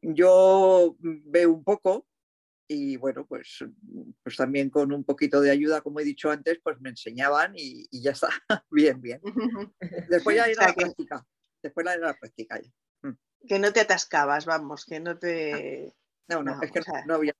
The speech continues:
Speaker 1: manera. <laughs>
Speaker 2: <laughs> Sí, claro,
Speaker 1: Había
Speaker 2: o sea, es que
Speaker 1: sí o
Speaker 2: había
Speaker 1: sí.
Speaker 2: que tirar para adelante, ¿no?
Speaker 1: Exactamente, sí.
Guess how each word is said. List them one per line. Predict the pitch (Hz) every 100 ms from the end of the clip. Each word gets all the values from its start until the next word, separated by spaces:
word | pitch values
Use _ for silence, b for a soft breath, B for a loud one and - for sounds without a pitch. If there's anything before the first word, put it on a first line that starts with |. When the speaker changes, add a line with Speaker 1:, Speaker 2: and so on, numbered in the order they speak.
| _
Speaker 1:
manera. | 156 160
<laughs> | - 254 - 330 - 285 - _ _
Speaker 2:
<laughs> | - - 285 320 285 - 381 -
Sí, | 247
claro, | 226 226 226
Speaker 1:
Había | 208
Speaker 2:
o |
sea, | 196 185
es | -
que | 185 190 - - _ - _ _ -
Speaker 1:
sí | 196
o | 170
Speaker 2:
había | 190 214
Speaker 1:
sí. |
Speaker 2:
que | 220
tirar | 214 202 190
para | 190 170
adelante, | 170 175 160
¿no? | 180 269 302 240
Speaker 1:
Exactamente, | 160 151 139 - 123 123 - 110 _ -
sí. | - 139